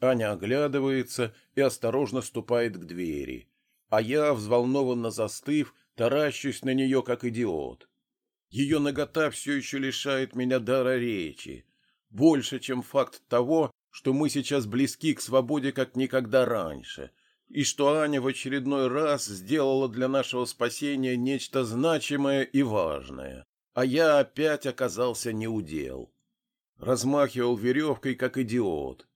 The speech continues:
Её и канатом-то сложно назвать. «Умница, Анечка», — говорю. «Вперёд, не будем терять время». Ничего не отвечая, она подходит к двери, стараясь ступать тихо и аккуратно, чтобы полы не скрипели.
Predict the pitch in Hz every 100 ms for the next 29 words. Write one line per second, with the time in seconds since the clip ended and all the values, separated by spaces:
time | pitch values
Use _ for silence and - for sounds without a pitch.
0 | _ _ - 127 156 151 147 143 156 131
1 | 110 95 95 92 101 95 85 90 98 92
2 | 80 71 65 - _ _ _ _ _ _
3 | _ _ - 170 160 113 101 104 113 98
4 | 76 - 76 - - 95 92 80 67 _
5 | _ _ - 180 156 90 - _ - 151
6 | 170 156 143 160 147 - 120 90 73 71
7 | - _ _ _ _ _ _ _ 120 123
8 | - 143 151 131 120 104 104 143 156 147
9 | - - 127 151 - 131 - 139 127 107
10 | 92 95 107 90 78 71 65 _ - 131
11 | 143 143 139 - - 123 147 151 - -
12 | 147 151 143 131 - 131 - 131 110 85
13 | 71 - 73 - - 127 123 120 135 143
14 | 120 - 123 110 87 71 67 64